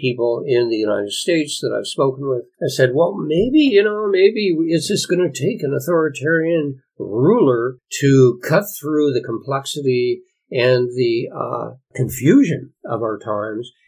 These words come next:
and to come up with a pathway that will keep us from, from going extinct." Well, maybe. But, uh, I just hate to see the loss of human freedoms because those freedoms are the foundation for our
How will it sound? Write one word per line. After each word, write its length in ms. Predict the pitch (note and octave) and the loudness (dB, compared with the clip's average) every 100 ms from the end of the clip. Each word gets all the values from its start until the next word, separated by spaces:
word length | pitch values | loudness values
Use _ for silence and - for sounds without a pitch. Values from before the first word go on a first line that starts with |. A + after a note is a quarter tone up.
| _ | _
and 140 | A#2+ | -2
to 60 | B2+ | 0
come 180 | C#3 D#3+ | 2 2
up 180 | D3+ D3 | 2 0
with 140 | B2+ | -4
a 100 | - | -4
pathway 560 | C3+ B2 B2+ C3 A#2+ A#2+ | -8 -8 -6 -2 2 2
that 120 | A#2+ | 0
will 100 | A2 | -4
keep 240 | - B2+ B2 | -2 -2 -2
us 160 | A2 | -6
from, 360 | - G#2 A#2 - | -6 -6 -8 -10
from 200 | - G#2+ | -6 -4
going 320 | A2 A2 G#2 F#2 | -2 -2 -2 -6
extinct." 440 | - - - D#2+ - _ _ _ _ _ | -8 -8 -8 -12 -18 _ _ _ _ _
Well, 320 | - D4 F4+ | 2 4 4
maybe. 400 | E4+ - F4 E4+ E4+ _ _ _ _ _ - | 2 2 2 0 -2 _ _ _ _ _ -2
But, 200 | D3 D#3 | 2 2
uh, 460 | - - D#3 D3 - - | 0 -2 -2 -2 -6 -6
I 240 | D#3+ G#3+ | 0 0
just 280 | D3+ C3 - _ - - | 0 -2 -4 _ -20 -4
hate 260 | A#2+ C4+ G#3+ | 0 0 0
to 80 | C3 | -6
see 420 | - E3+ C3+ B2+ | -2 2 2 2
the 100 | A#2 | -2
loss 460 | A2 B2 C3+ C3 - | -2 0 0 -4 -6
of 240 | - A2+ | -4 -6
human 300 | A2 B2+ A#2+ G#2 | 0 0 0 -2
freedoms 500 | D3 C#3 C#3 C3 C3 | -2 0 2 0 -2
because 360 | C#3+ C3 A2+ | -4 -2 -2
those 220 | D3 B2+ - | 0 0 -2
freedoms 520 | D3 C#3+ C3+ A#2+ A2+ | 0 2 4 2 0
are 120 | A2 | -4
the 160 | G#2+ - | -4 -4
foundation 720 | C3 A2+ G#2 A2 A2 - A2 | -2 -2 -2 -2 -2 -4 -4
for 320 | G2+ A2+ A2 | -4 -4 -2
our 320 | - A2 A2 | -4 -4 -4